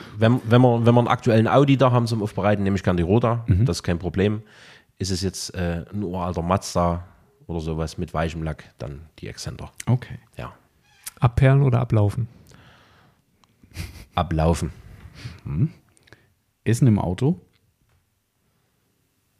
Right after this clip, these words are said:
Speaker 1: Auf Langstrecken, ja.
Speaker 2: Mhm.
Speaker 3: Lockere Verkaufsaufbereitung oder High-End-Detailing-Job?
Speaker 1: High-End-Detailing-Job.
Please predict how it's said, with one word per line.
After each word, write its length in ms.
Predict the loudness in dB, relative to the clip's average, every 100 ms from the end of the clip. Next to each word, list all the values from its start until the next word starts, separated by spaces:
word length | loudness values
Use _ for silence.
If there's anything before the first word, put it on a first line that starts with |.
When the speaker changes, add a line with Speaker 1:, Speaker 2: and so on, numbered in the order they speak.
| _ _ -10
Speaker 1:
Auf 200 | -6 -2
Langstrecken, 580 | -2 -2 -4 -6 -4
ja. 340 | -2 -2 -4 -8 _ 0
Speaker 2:
Mhm. 320 | 2 2 0 -4 _ _ _ _ _ _ _ _ _ _ _ -20 0
Speaker 3:
Lockere 380 | 2 4 2 0
Verkaufsaufbereitung 920 | 0 0 0 0 -2 -2 -2 0 2
oder 180 | 4 4
High-End-Detailing-Job? 1040 | 4 2 2 0 -2 -2 -2 -2 -2 -4 -14 _ _ _ _ _ _ _ _ _ _ _ _ _ _ _ _ _ _ _ _ _ _ _ -4
Speaker 1:
High-End-Detailing-Job. 1040 | -2 -2 -4 -6 -4 -6 -10 -8 -8 -8